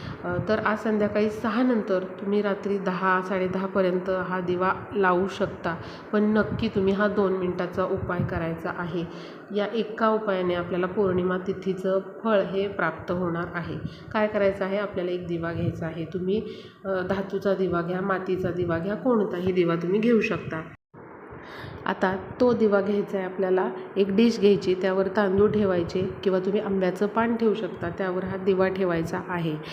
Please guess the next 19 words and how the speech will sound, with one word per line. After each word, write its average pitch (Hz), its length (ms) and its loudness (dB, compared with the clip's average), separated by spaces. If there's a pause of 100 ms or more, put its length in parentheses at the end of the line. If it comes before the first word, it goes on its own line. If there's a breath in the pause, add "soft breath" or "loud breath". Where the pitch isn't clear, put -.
(360 loud breath)
आता 202 380 4 (440 loud breath)
दिव्यामध्ये 208 600 4 (100)
तुम्ही 214 300 4 (240)
तूप 285 240 6
टाकू 196 240 4
शकता 170 340 -2
किंवा 202 260 2 (100)
तेल 214 260 6
टाकू 143 240 -2
शकता, 156 360 -6
कोणतंही 190 500 4
तुम्ही 190 360 0 (260)
यामध्ये, 180 480 0 (360 loud breath)
अ, 180 240 2
वापरू 175 340 2
शकता. 165 340 -6 (200)
आता 170 180 -2
यामध्ये 208 460 2
आपल्याला 180 560 -2